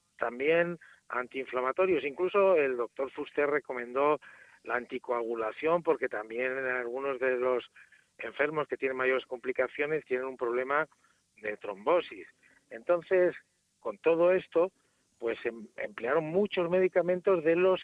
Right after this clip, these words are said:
que razonablemente podían ser adecuados. Pero claro, los ensayos clínicos, la ortodoxia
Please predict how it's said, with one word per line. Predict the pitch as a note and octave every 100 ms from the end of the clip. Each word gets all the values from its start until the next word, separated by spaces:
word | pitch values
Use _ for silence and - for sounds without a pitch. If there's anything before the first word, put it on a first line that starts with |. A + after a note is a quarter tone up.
| -
que | F3 D#3
razonablemente | C3+ - C3 C#3+ F3 F#3 F#3 F#3 F3+ F#3
podían | C#3 C3 C#3+ D#3 -
ser | D#3 D#3+ E3 - - - -
adecuados. | A2+ A#2 - B2+ G#2+ G2+
Pero | G#2
claro, | E3+ F3+
los | D#3 B2
ensayos | A2 D#3 F#3 F#3+ F3
clínicos, | G3+ F#3+ F#3 F#3 F#3+ - - _ _ _ -
la | A2+ A2+ A2+
ortodoxia | B2 B2+ - C3+ D#3+ F3 - - F3+ F3+ E3+ E3+